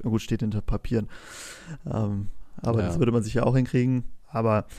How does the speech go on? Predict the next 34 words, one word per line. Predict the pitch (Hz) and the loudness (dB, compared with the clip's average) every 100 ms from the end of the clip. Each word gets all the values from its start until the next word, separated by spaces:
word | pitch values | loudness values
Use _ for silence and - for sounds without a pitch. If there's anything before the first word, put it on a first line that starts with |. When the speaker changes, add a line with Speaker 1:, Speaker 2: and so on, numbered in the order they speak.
| - - | -10 -6
Speaker 1:
ja, | 98 107 123 | -2 -2 -2
ich | - 135 | 0 4
denk | 151 | 8
auch, | 127 175 - | 10 8 6
also | 120 123 | 2 4
wenn | 131 147 | 4 2
wir | 143 | 4
Piaggio | 135 139 147 | 6 6 6
nehmen, | 135 139 | 6 6
dann | 127 110 | 4 2
wird's | 117 - | 2 0
auf | 131 - | 0 -4
zwei | - 120 | 0 2
Cs | 117 - 135 135 | 4 4 2 2
wahrscheinlich | - - 117 | 0 0 0
hinauslaufen. | 113 107 113 - 123 113 131 | 2 2 0 2 2 4 8
Wäre | 131 | 10
natürlich | 135 151 143 | 10 8 6
auch | - | 8
cool, | 165 | 8
wenn | 135 | 8
man | 127 | 6
die | |
so, | 117 120 - | 6 2 0
wie | 147 127 123 | -4 -2 2
wär's | 131 - | 2 4
optisch? | 143 - 196 - - - | 0 2 0 0 -12 0
Beide | 127 127 123 | 6 6 8
gleich | 127 170 | 8 8
aussehen | 175 - 190 185 | 4 4 4 6
oder | 139 | 6
beide | 131 123 113 | 6 6 4
unterschiedlich? | 160 175 196 - 214 - - | 2 -2 -4 -4 -4 -4 -4
Speaker 2:
Ähm, | 101 107 113 113 110 | 0 0 0 -2 -4